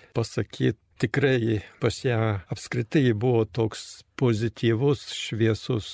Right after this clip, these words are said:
žmogus, tai ir jos visa kalba buvo visada tokia giedra, optimistiška, įkvepianti pasitikėjimą.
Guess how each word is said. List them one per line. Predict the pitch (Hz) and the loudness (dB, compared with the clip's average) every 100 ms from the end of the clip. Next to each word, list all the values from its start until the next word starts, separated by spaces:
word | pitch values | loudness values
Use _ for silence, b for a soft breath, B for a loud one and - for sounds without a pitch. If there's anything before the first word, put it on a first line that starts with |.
| - - _ | -16 -18 _
žmogus, | 117 98 117 107 107 120 - | -6 0 0 2 0 -4 -2
tai | 117 | 0
ir | 104 | 2
jos | 107 113 101 - | 2 2 -2 -8
visa | 117 110 - 120 | -8 -8 -6 -6
kalba | - 120 107 131 | -2 0 0 -2
buvo | 135 143 120 117 120 113 107 - | -2 -2 -2 0 0 0 -2 -4
visada | 101 - 110 101 120 113 110 107 - - | -10 -6 -4 -2 0 0 0 -2 -6 -10
tokia | 113 - 110 | -10 -4 -4
giedra, | 101 95 117 113 107 120 143 143 | -4 -2 0 0 -2 -4 -2 -2
optimistiška, | 123 - - 113 120 123 - 127 110 - - 117 110 110 104 - 160 | -2 -4 -2 0 2 -2 -4 -8 -8 -10 -6 -2 -2 -2 -6 -4 -4
įkvepianti | 143 139 120 110 123 113 - 113 | -2 0 0 2 2 2 -2 -4
pasitikėjimą. | 113 - 107 139 - 120 107 107 107 110 | -4 -4 -8 -8 0 2 2 2 0 -2